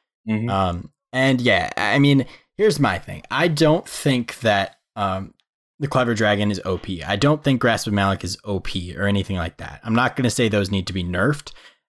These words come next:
Speaker 2: I think everything needs to be brought in line kind of with that archetype because, uh, that's got the, the might of time to kill. That has the last word and good condition time to kill,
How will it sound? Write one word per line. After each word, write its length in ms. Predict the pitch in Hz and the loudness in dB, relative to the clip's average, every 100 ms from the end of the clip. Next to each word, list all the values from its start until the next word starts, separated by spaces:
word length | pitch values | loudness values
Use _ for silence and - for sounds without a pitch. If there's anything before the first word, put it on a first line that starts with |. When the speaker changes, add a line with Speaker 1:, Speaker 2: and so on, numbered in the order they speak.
| _ _ | _ _
Speaker 2:
I 160 | 123 143 | -4 -2
think 200 | 151 160 | 0 2
everything 400 | 139 143 143 123 | 4 4 4 4
needs 160 | 117 107 | 4 2
to 80 | |
be 100 | 117 | -2
brought 360 | 104 104 98 - | 0 2 0 0
in 240 | 104 92 | -4 -4
line 420 | 85 85 87 107 120 | -4 -4 -2 -4 -4
kind 260 | - 101 | -2 -2
of 120 | 101 | -2
with 200 | 98 90 | -4 -4
that 220 | - 92 - | -2 -2 -2
archetype 640 | 87 92 127 - 156 165 - _ _ - | -4 -2 -4 0 -2 -2 -8 _ _ -8
because, 640 | 120 113 127 123 113 - - _ _ _ - | -6 0 2 4 2 -2 -8 _ _ _ -6
uh, 300 | 101 95 73 - | -2 -2 -4 -6
that's 280 | 135 151 - | -2 0 2
got 240 | 190 - | 0 0
the, 140 | - 117 - - | -2 -4 -4 2
the 80 | |
might 280 | 123 120 131 | 4 6 4
of 80 | 117 | 2
time 200 | - 104 | 2 0
to 40 | 92 | 0
kill. 320 | - 104 85 | 0 -2 0
That 180 | 101 117 | 0 2
has 340 | 139 131 113 | 2 2 2
the 360 | 110 98 92 95 | 4 6 4 2
last 440 | 117 117 120 135 135 | 0 2 2 2 4
word 260 | 120 117 | 6 6
and 140 | 107 104 | 4 4
good 240 | 110 104 | 2 2
condition 560 | - 98 104 - 95 85 | 0 2 2 2 0 0
time 240 | 92 92 | 0 0
to 60 | 87 | -2
kill, 360 | - 107 85 | 2 2 2